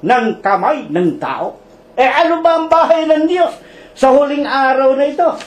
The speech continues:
Buksan po natin. Oh, ito po ang sinasabi sa unang Timoteo tres quince.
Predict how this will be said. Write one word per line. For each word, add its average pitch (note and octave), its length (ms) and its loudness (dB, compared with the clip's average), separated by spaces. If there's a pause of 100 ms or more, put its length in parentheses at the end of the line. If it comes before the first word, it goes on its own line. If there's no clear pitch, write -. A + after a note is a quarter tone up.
(180)
Buksan G#3+ 320 0
po B3 160 -2
natin. C4+ 480 -2 (320)
Oh, D4+ 240 2 (400)
ito B3 320 4
po C#4 80 2
ang C#4 240 2
sinasabi C#4+ 800 2 (480)
sa G#3 160 0
unang C#4+ 400 2
Timoteo C#4+ 720 2 (1200)
tres D4+ 400 2
quince. D4+ 400 0